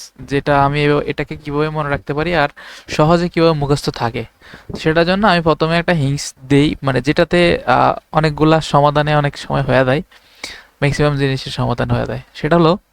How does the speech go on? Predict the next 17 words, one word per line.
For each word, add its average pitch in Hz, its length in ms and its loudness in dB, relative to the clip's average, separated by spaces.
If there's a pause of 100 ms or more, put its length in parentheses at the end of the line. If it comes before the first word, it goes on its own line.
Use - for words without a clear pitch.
(600)
আমি 156 160 2
মনে 190 240 4
রাখবো, 139 400 2
আহ, 127 720 -6 (140)
কয়েকটা 160 260 0
জিনিস, 123 160 -2
যেটা 139 180 -2
হলো 170 120 4 (200)
অ্যাডিয়াবাটিক 175 540 2
প্রসেসের 180 420 0
ক্ষেত্রে 175 280 2 (640)
আমরা 147 200 0 (100)
যেই 165 160 2 (200)
ইনপুট 175 400 2 (140)
হিটটা 170 340 2 (120)
দেই, 131 220 2
যে 131 60 0